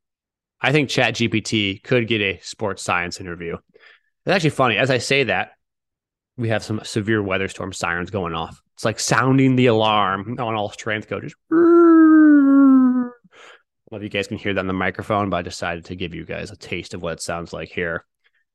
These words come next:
with the, uh, ongoing sirens. So I,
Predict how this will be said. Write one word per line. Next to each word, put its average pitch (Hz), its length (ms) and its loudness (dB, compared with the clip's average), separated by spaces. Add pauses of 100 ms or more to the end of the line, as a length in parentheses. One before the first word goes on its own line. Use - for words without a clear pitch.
(280)
with 87 160 -14
the, 82 300 -10
uh, 78 220 -8 (340)
ongoing 95 500 -6
sirens. 110 680 -2 (800)
So 185 260 0
I, - 160 -10